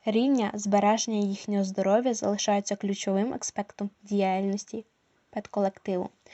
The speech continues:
Тому навчально-виховний процес нашої школи спрямований на розв'язання цих завдань.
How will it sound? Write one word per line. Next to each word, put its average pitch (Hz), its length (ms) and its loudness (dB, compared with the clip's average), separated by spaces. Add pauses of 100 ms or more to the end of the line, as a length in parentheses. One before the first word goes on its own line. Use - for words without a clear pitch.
(340)
Тому 349 200 4
навчально-виховний 240 960 2
процес 214 440 -2
нашої 214 340 -2
школи 285 320 4
спрямований 233 580 -2
на 208 160 -2
розв'язання 202 760 0
цих - 260 -6
завдань. 214 480 0